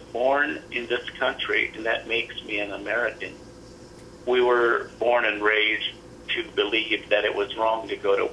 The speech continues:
war, uh, and in some sense, I'm not against those who go to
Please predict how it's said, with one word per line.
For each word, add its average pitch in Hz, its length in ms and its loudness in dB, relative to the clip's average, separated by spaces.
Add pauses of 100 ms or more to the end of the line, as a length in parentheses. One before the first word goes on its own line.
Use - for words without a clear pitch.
war, 104 560 4 (560)
uh, 110 300 2
and 113 100 0
in 113 120 -6 (100)
some 117 180 -2
sense, 110 380 0 (280)
I'm 107 220 -2
not 107 320 0
against 107 460 -4 (480)
those 104 260 2
who 110 80 -4
go 110 220 2
to 107 120 6